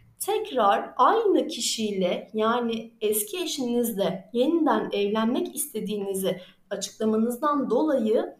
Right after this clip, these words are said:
sizin bekleme sürenizi kaldıracaktır. Bir diğer, e, başlık olan artık gebe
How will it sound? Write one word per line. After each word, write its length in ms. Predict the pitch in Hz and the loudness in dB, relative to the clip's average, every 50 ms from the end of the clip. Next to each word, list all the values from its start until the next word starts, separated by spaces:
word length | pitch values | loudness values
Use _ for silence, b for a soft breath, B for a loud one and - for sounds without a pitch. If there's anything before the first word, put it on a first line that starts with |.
| _ _ | _ _
sizin 680 | _ - - - 349 349 302 269 247 262 339 - B B B B _ - | _ -10 -6 -2 0 0 0 0 -2 -2 -2 -6 B B B B _ 0
bekleme 420 | 269 285 285 - 294 285 269 254 | 0 0 0 -2 -4 -2 -2 -4
sürenizi 680 | 262 - 233 220 214 214 214 214 - - 403 494 - | -4 -6 -4 -4 -2 -2 -2 -4 -4 -6 -8 -8 -8
kaldıracaktır. 1000 | - - 330 294 262 226 214 220 214 208 185 185 - - - - - - - - b b b b b _ _ 262 | -6 -2 0 2 2 2 0 0 -2 -4 -4 -6 -6 -8 -10 -10 -10 -10 -10 -10 b b b b b _ _ 6
Bir 260 | 359 494 466 480 - | 8 8 8 8 4
diğer, 500 | 294 285 269 233 202 185 185 - - - - _ _ | 0 2 2 2 2 0 -2 -4 -8 -14 -18 _ _
e, 240 | 202 196 196 196 185 | -4 -4 -2 0 2
başlık 480 | 220 220 226 226 - - - 269 - 240 | 4 4 4 2 0 -4 -8 -8 -4 -2
olan 460 | 202 190 185 170 160 - - B B B B B B B _ _ _ _ _ _ | 0 0 0 0 0 -2 -4 B B B B B B B _ _ _ _ _ _
artık 540 | - 277 311 359 370 359 - - 220 220 - - | 2 4 4 4 2 0 0 -2 -2 -4 -4 -4
gebe 260 | 202 226 233 - - | 2 2 4 4 2